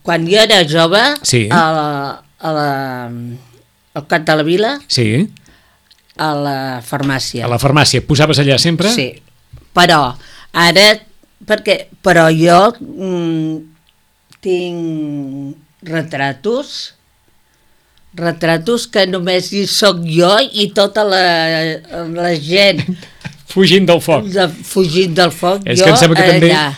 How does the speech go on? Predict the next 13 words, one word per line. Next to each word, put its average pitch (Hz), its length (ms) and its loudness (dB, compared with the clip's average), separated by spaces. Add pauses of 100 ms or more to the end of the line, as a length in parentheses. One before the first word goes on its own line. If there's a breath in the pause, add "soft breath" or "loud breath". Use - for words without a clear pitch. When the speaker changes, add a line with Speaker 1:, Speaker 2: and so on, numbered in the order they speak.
(180)
Speaker 2:
també 156 240 2
estaríem 165 360 2
en 160 80 2
el 160 120 0
primer 156 280 2
cas 160 240 2
de 147 100 0
pandonista 151 680 0
que 151 80 0
digui 143 240 2
en 135 100 2
veu 139 200 2
alta 147 480 -2